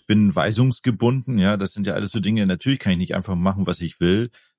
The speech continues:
Also nehmen wir es mal an hier, was, äh, bei der Location meiner Frau, die hat ja so eine ganze Menge Mitarbeiter, zwanzig feste Mitarbeiter und viele Aushilfen.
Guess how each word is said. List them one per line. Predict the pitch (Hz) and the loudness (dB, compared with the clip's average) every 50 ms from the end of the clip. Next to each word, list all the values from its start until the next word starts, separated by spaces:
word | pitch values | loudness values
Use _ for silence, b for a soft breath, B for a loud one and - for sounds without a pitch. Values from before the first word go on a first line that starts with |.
| _ _ _ _ _ - | _ _ _ _ _ -4
Also | - 98 92 | -2 0 2
nehmen | 95 98 104 104 | 2 2 2 0
wir | |
es | - - | -2 0
mal | - 95 90 | 0 0 2
an | 95 104 | 2 2
hier, | 98 107 107 98 85 - | 2 2 0 0 0 -2
was, | - 85 - - | -6 -8 -8 -8
äh, | 90 90 87 - - 95 92 | -8 -6 -6 -4 -4 -4 -2
bei | - 95 | -2 0
der | 90 95 | 0 0
Location | 90 92 87 - 113 104 98 - | 0 -2 -2 0 -2 -2 0 0
meiner | 101 90 90 87 | 2 2 2 0
Frau, | - - - 113 117 117 | -2 -4 -4 -2 -2 -2
die | 90 85 | -2 -4
hat | 90 - 120 | -4 -2 -2
ja | 113 95 | -2 0
so | 90 98 | 0 0
eine | 98 95 92 87 80 | 2 2 0 0 -2
ganze | - 90 92 - 92 | -4 -6 -6 -4 -2
Menge | 90 90 98 101 | -2 0 2 2
Mitarbeiter, | 104 113 107 113 101 85 101 95 - 101 85 | 0 0 0 -2 -2 0 -2 -2 -2 -4 -6
zwanzig | - - 101 95 92 - 90 - | -6 -4 -4 -4 -4 -4 -8 -8
feste | - 117 110 - - 110 | -4 -4 -4 -4 -2 -2
Mitarbeiter | 101 104 - 101 92 85 92 95 - - 98 95 92 - | -2 -2 0 -2 -2 0 -2 -2 -2 -2 -2 -2 -2 -2
und | 82 87 85 82 - | -2 -2 -2 -2 -4
viele | - - - - - 87 - - | -8 -20 -10 -6 -2 -2 -2 0
Aushilfen. | 101 113 113 - - 117 110 - - 120 117 107 | 0 -2 -2 0 0 0 0 0 0 -2 -2 -2